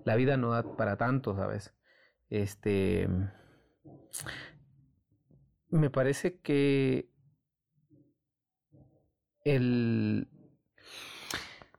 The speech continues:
espero no, no, no, no comentar nada que no, que se malentienda, pero yo creo que los nacionalismos nos han estado induciendo, o nos han inducido, más bien, nos han inducido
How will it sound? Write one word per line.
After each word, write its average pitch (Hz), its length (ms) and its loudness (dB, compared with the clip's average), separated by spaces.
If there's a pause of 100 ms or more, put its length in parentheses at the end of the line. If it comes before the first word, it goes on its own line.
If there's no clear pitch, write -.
(1700)
espero 147 300 4
no, 123 280 2
no, 113 280 -2
no, 117 240 -4 (140)
no 123 160 -2
comentar 117 600 0 (420)
nada 117 260 -2
que 117 120 -2
no, 104 360 -6 (200)
que 107 120 -2
se 113 100 0
malentienda, 107 500 0
pero 113 160 2
yo 120 100 2
creo 147 160 -2
que 165 100 0
los 165 180 2
nacionalismos 139 1000 0 (480)
nos 127 280 2
han 131 160 2
estado 147 500 2
induciendo, 135 960 0 (100)
o 120 100 -2
nos 120 180 2
han 127 120 2
inducido, 131 800 2 (360)
más 120 120 0
bien, 113 260 2 (440)
nos 120 100 0
han 139 100 4
inducido 156 640 0